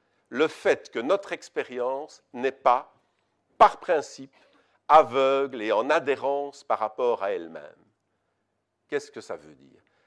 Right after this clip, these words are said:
Ça veut dire qu'il y a au fond de nous, mais pas physiquement, on ne sait pas où ça se trouve, une non-adhérence, une non-coïncidence, un décalage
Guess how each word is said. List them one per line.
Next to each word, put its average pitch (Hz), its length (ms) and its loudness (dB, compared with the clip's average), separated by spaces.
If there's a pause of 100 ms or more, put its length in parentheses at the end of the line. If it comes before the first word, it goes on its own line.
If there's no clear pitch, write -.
Ça 78 140 -16
veut 92 200 -14
dire 175 440 -8
qu'il 135 240 -14
y 131 160 -4
a 98 180 0
au 113 220 -12
fond - 540 -4
de 165 140 -6
nous, 165 380 -6
mais 107 140 -6
pas 101 160 0
physiquement, 151 640 -12 (440)
on - 40 -20
ne - 60 -20
sait - 80 -20
pas 110 120 -10
où 104 40 -14
ça 143 140 -6
se - 80 -18
trouve, 117 400 -14 (1200)
une 139 240 -8
non-adhérence, 151 1080 0
une 135 300 -8
non-coïncidence, 165 1200 0
un 127 120 -6
décalage 139 920 0